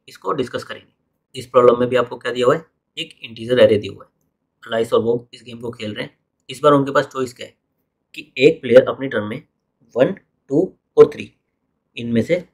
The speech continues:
कोई भी stone उठा सकता है left side से। हमारी पिछली प्रॉब्लम में क्या था, एक player either left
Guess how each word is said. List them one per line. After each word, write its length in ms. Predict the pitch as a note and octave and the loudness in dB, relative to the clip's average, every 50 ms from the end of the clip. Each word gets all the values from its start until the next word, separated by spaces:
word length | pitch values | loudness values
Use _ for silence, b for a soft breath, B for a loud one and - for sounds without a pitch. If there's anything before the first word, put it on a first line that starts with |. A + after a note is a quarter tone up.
| _ | _
कोई 160 | - A#2+ A#2 | -6 -2 0
भी 100 | A#2 C#3 | 0 0
stone 220 | C#3 - C3+ C3 C3+ | 0 0 0 0 0
उठा 180 | A#2+ - A#2 | 0 -2 -4
सकता 280 | G2+ - - _ - - | -6 -6 -10 _ -20 -20
है 60 | - _ _ _ _ _ _ _ _ _ _ | -20 _ _ _ _ _ _ _ _ _ _
left 280 | A2 A2 A#2 B2+ B2 - | -2 2 2 2 2 0
side 240 | - - - - G2 | -8 -14 -14 -14 -14
से। 140 | - - _ _ _ _ _ _ - | -16 -20 _ _ _ _ _ _ -12
हमारी 220 | A2+ A2 A#2 B2+ B2+ | -6 -2 0 0 0
पिछली 220 | B2 A#2+ C3 C3 | 0 -2 -8 -4
प्रॉब्लम 240 | B2 B2+ B2+ B2 B2 | 2 4 4 6 4
में 100 | B2 A#2+ | 2 -2
क्या 100 | B2 A#2+ | -4 -6
था, 160 | A#2+ D3+ E3+ - _ _ _ _ _ _ - | -8 -8 -10 -12 _ _ _ _ _ _ -8
एक 220 | B2+ C3+ C3+ - | -8 -8 -8 -8
player 280 | - A#2+ A2 C3+ D#3 D#3 _ _ _ - | -10 -8 -6 -6 -6 -8 _ _ _ -10
either 220 | A#2 A#2 A#2+ B2+ A2 | -6 0 2 4 4
left 280 | G#2+ G#2 C3 D3+ - | 4 2 -2 -4 -6